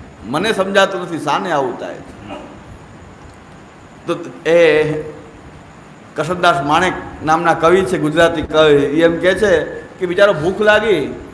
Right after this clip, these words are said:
અને બિચારા પાસે કાંઈ નહોતું તો મુઠ્ઠી ઝાર ચોરી લીધી તો બધાએ પકડી લીધો ને માર્યો,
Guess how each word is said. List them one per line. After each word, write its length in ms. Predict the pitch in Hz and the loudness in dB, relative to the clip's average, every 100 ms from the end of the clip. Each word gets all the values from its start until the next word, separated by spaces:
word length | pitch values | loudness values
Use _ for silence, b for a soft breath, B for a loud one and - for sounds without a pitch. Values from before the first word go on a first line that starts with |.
| - - - - - | -20 -20 -20 -18 -10
અને 140 | 185 | -6
બિચારા 260 | 180 196 202 | -2 4 4
પાસે 180 | 196 185 | 4 -2
કાંઈ 320 | - 196 226 | 0 0 0
નહોતું 680 | 226 233 220 180 156 - - | -2 0 0 0 -2 -10 -10
તો 80 | 180 | -8
મુઠ્ઠી 360 | 147 165 240 | -6 -4 -4
ઝાર 260 | 190 180 208 | 0 2 2
ચોરી 260 | 208 220 247 | 4 2 2
લીધી 200 | 247 240 | 0 0
તો 100 | 196 | 2
બધાએ 160 | 220 | 2
પકડી 280 | 220 220 247 | 2 0 0
લીધો 240 | 226 190 | 0 0
ને 100 | 165 151 | -2 0
માર્યો, 600 | 208 208 185 139 120 | 2 2 2 0 -4